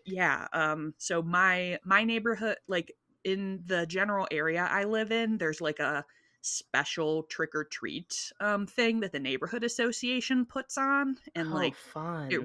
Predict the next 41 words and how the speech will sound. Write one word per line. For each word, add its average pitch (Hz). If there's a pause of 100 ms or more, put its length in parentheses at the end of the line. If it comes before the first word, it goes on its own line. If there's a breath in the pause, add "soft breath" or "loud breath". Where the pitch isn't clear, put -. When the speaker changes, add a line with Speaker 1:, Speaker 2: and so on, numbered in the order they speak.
Speaker 1:
rotates 170
between 156
different, 147
um, 147
zones 147
of 156
the 160
neighborhood, 185 (360 loud breath)
and 151
the 139
streets 156
that 147
I 135
live 131
on 123
are 135
the 135
zone 147
for -
it -
this -
year. -
So 139
I 151
think -
people 143
are 139
going, 135
like, -
especially -
big, 147 (180)
um, 160 (100)
with 190
their 143 (520 loud breath)
decor, 165
uh, 160
which 156
I 160
always 165
admire. 151 (160)
And 165